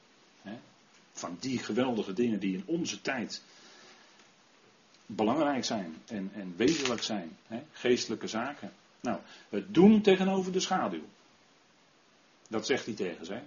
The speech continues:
"Horen jullie dan de wet niet?" En dat zou je dan ook wel eens tegen, eh, sommigen willen zeggen die graag onder de Torah willen leven. "Joh, hoor je nou die Torah dan zelf niet?" En dan zegt hij,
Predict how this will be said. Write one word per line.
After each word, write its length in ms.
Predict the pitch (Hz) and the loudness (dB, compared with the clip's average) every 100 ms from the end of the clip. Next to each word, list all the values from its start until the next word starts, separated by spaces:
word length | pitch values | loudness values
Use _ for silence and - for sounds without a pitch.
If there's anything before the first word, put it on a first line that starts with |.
| - | -12
"Horen 280 | - 110 123 | -6 -2 0
jullie 220 | 123 120 | 0 -2
dan 200 | 120 120 | -2 -4
de 60 | 113 | -4
wet 220 | 120 139 | -6 -8
niet?" 220 | 113 - - _ _ _ _ - _ | -10 -10 -16 _ _ _ _ -20 _
En 80 | - | -14
dat 120 | 92 | -10
zou 140 | - 110 | -6 -4
je 60 | 98 | -2
dan 100 | 104 | -2
ook 100 | 107 | -2
wel 100 | 107 | -2
eens 140 | 98 - | -4 -2
tegen, 380 | 107 101 95 - - - - - | -2 -2 -6 -12 -20 -20 -20 -16
eh, 80 | 101 92 | -14 -10
sommigen 400 | - 120 107 104 | -6 -4 -4 -2
willen 240 | 101 98 | -2 -4
zeggen 320 | 117 107 104 | -8 -8 -8
die 220 | 98 95 - | -8 -10 -12
graag 340 | - 101 95 | -12 -10 -10
onder 300 | - 104 95 | -10 -10 -8
de 60 | 95 | -8
Torah 320 | 107 104 98 | -6 -6 -6
willen 220 | 98 98 | -6 -6
leven. 300 | 107 113 98 | -4 -6 -4
"Joh, 200 | 95 117 - - | -4 -4 -6 -6
hoor 220 | 107 143 | -2 0
je 60 | 131 | 0
nou 160 | 110 | -2
die 120 | 98 | -2
Torah 340 | 95 95 92 95 | -2 -4 -6 -8
dan 120 | 92 | -8
zelf 280 | 101 123 98 | -6 -6 -8
niet?" 160 | 82 - - - - - - - - - - - - | -12 -14 -20 -20 -20 -20 -20 -20 -20 -20 -20 -20 -10
En 80 | 110 | -2
dan 100 | 113 | 2
zegt 160 | 123 | 2
hij, 160 | 131 110 | 2 -2